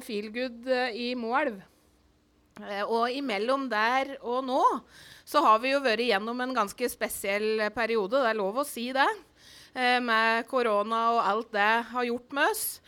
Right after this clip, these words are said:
Samtidig så har vel det også vært en påminnelse om hvor viktig helse er. Eh, og hvor viktig det er at vi greier å ivareta oss selv, og ikke minst at vi greier å ivareta nannen gjennom veldig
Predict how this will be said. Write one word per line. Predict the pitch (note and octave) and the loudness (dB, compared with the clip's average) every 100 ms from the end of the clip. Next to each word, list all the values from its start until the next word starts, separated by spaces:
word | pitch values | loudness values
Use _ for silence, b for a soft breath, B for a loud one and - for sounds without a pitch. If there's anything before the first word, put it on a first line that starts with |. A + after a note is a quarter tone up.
| B B | B B
Samtidig | - D4 G#3+ A3+ B3 C#4 | 2 2 2 -4 -4 0
så | D4 | 2
har | A3+ | 2
vel | C4+ | 2
det | A3+ A#3+ | 2 4
også | A3 A#3 | 4 2
vært | A#3 G3 A#3 | 2 2 0
en | C4+ | -4
påminnelse | C4 G3 F#3+ F#3+ G#3 A#3 - | -4 -4 -4 -6 -6 -6 -2
om | B3+ A#3+ C4 C4 | -2 0 -2 -4
hvor | B3+ A#3+ C4 | -2 -2 -2
viktig | A#3 - A#3+ A#3+ | -4 -6 -6 -4
helse | G#3 E3 - A3+ | -4 -6 -4 0
er. | A#3+ E4 F#3+ - _ _ B B B | 2 2 -2 -12 _ _ B B B
Eh, | B3 B3 | -2 -2
og | A3+ | 0
hvor | B3+ | -2
viktig | B3 G#3+ - G#3+ | -2 -6 -4 -2
det | A#3 | 0
er | G3+ F#3 G#3+ | 0 0 -2
at | G#3 A#3 A3 | -4 -4 -2
vi | A3+ | -2
greier | A3 G3+ G3 | 0 -2 -2
å | G#3+ | -2
ivareta | G#3+ F3+ F#3 F#3 G#3+ G#3+ | -2 -2 -2 -4 -4 -4
oss | G#3+ - | -4 -4
selv, | A#3 C#4 F#4+ | 0 2 2
og | C#4 | 0
ikke | A#3 B3 | -4 -6
minst | G#3 G#3+ - | -6 -6 -6
at | G#3+ A#3+ | -6 -6
vi | A#3+ | -2
greier | A3+ G3+ - | 0 0 -2
å | |
ivareta | A#3+ A3+ E3+ E3+ - A3 | 0 0 0 -2 -4 -4
nannen | A#3 F#3 G#3+ A3 F3 B B B | -2 2 2 0 -6 B B B
gjennom | G#3 F#3+ G#3 A3 A3 D#3+ E3+ | -2 0 0 0 -2 -8 -4
veldig | G#3+ F3+ F3+ | -2 -2 -2